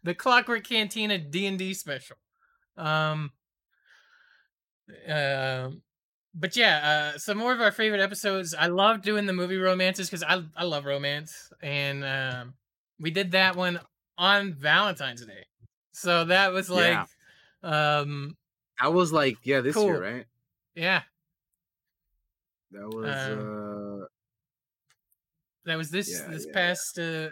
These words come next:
Speaker 1: February. So I really enjoyed that episode, uh, for the pa-, from the past year. I also really enjoyed our Maltese Falcon episode, where we really got into the noir, uh, retro rewatch,
Speaker 2: Mm.
Speaker 1: uh, things.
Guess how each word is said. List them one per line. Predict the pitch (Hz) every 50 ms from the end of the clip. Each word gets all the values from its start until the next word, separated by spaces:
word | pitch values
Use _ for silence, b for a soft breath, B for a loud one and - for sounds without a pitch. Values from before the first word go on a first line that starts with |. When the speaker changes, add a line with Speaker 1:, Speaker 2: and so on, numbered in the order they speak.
| - - 147
Speaker 1:
February. | - 160 156 151 143 139 131 131 131 127 127
So | - 143
I | 135 135 147
really | 151 151 165 165 165 160 156
enjoyed | 151 151 147 151 147 147 147 143 139
that | 143 147 156 151
episode, | 147 - - 170 160 156 156 B B B B B B B B B
uh, | - 151 156 156 151
for | - 175
the | 156 156
pa-, | - 180 160 160
from | - 170 160
the | 151
past | 143 160 151 151 147 -
year. | - 156 156 147
I | 143 147 156
also | 160 185 208 202 233 214
really | 208 214 208 208 202
enjoyed | 196 196 208 202 196 190
our | 165 160
Maltese | 165 165 170 - - 180 151 -
Falcon | - 160 139 143 151 - 196 185
episode, | 185 185 - - - 208 202 202 214 220 - _ _ _ _ _ -
where | 165 156
we | 147 151 147
really | 151 165 170 170 165
got | 160 160 160 165
into | 160 160 156 - 170
the | 156 147 147 143 143 147 143
noir, | 147 143 143 139 139 139 139 143 147 151 151 151 151 156
uh, | 147 147 147 147 151 151 147
retro | 147 151 151 - 165 156 156 151
rewatch, | 147 151 156 156 156 156 156 - - 107 -
Speaker 2:
Mm. | 170 160 160 156 160 160
Speaker 1:
uh, | 160 _ _ _ _ _ _ _ _ _ _ _ -
things. | 185 175 165 165 170 175 180 - - - -